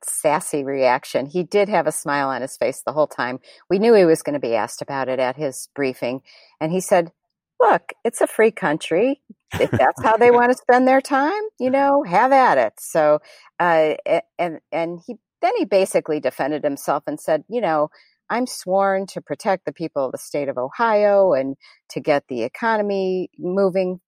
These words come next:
Speaker 1: you know, back again. And that's what I'm gonna do. This is a one hun-, once in a one hundred year pandemic. And, you know, I'm making decisions with the best advice of,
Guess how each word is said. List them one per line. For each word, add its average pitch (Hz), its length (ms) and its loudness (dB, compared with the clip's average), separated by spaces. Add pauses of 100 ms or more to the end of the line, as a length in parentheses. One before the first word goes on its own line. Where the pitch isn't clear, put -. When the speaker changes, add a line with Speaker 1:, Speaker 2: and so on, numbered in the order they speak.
(160)
Speaker 1:
you - 480 -10
know, 170 160 0
back 180 320 0
again. 185 440 0
And 135 200 0 (340)
that's 170 260 0
what 190 120 2
I'm 180 120 0
gonna 156 220 0
do. 196 380 4
This 160 240 -2
is 143 180 -6
a 139 160 0 (220)
one 139 180 -2
hun-, 196 360 -4
once 190 320 0
in 165 100 2
a 156 60 0
one 160 420 -2
hundred 185 280 0
year 170 200 2
pandemic. 180 800 -2
And, 151 460 -2 (920)
you 143 180 -2
know, 160 100 4
I'm 170 180 2
making 180 300 0
decisions 165 500 -2
with 143 140 -4
the - 60 -8
best - 340 -2
advice 139 420 -2
of, 123 160 2